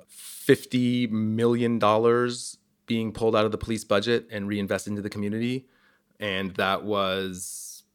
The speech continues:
that was not the policy they pursued. Um, they did do some, they, they pulled, uh, I believe it was about fifteen million dollars from the police budget.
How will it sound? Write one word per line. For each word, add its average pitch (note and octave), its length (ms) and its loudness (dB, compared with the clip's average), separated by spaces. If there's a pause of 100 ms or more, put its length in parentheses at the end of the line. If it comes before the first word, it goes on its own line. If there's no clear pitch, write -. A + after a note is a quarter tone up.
(280)
that A2 120 2
was G2 120 0
not F2+ 180 0
the F#2+ 60 -6
policy F2+ 340 -2
they A#2 100 6
pursued. A2+ 500 0 (360)
Um, G2+ 440 0
they A#2+ 220 4
did D3+ 500 8
do C3+ 120 10
some, C#3 480 8
they, B2 140 6
they A#2 280 0
pulled, A#2+ 420 4
uh, F#2 480 4 (280)
I F#2+ 100 -8
believe G2 320 -6
it F2+ 40 -10
was F2 100 -10
about D#2 180 -8
fifteen - 480 0
million D3 220 6
dollars D3 280 6
from D3 80 0
the C#3 80 2
police D3 220 -2
budget. D3 440 4